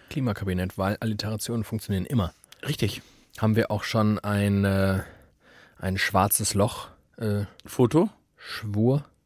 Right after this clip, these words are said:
Speaker 1: Ich wollte eine Alliteration, das ist mir nicht gut gelungen, sorry.
Speaker 2: Nee.
Speaker 1: Das war jetzt sehr
Speaker 2: Das
Speaker 1: schlecht.
Speaker 2: Klimakabinett der Doktor Angela Merkel, das ist, könnte ein Film sein.
Speaker 1: Das klingt so ein bisschen wie das Gruselkabinett, nämlich.
Speaker 2: Exakt, das meine ich.
Speaker 1: Ähm,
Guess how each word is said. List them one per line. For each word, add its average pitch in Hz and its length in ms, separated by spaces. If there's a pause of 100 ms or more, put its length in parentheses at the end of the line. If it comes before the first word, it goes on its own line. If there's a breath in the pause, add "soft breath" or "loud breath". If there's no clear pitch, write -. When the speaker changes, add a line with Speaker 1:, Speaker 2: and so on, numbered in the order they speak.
(800)
Speaker 1:
Ich - 100
wollte 90 140
eine 82 120
Alliteration, 82 520
das 82 120
ist - 60
mir 87 80
nicht 85 160
gut - 160
gelungen, 82 280
sorry. 107 260
Speaker 2:
Nee. 104 220 (100)
Speaker 1:
Das - 160
war 87 100
jetzt - 200
sehr - 80
Speaker 2:
Das 92 80
Speaker 1:
schlecht. - 120
Speaker 2:
Klimakabinett 151 680
der 117 60
Doktor - 320
Angela 127 220
Merkel, 104 300
das 98 120
ist, - 200
könnte - 140
ein - 20
Film 113 220
sein. 92 240 (1300)
Speaker 1:
Das 117 140
klingt 123 180
so 117 60
ein 113 40
bisschen 107 220
wie 101 40
das 98 120
Gruselkabinett, 98 720
nämlich. 92 360
Speaker 2:
Exakt, 151 320
das 139 100
meine 95 220
ich. - 160
Speaker 1:
Ähm, 123 720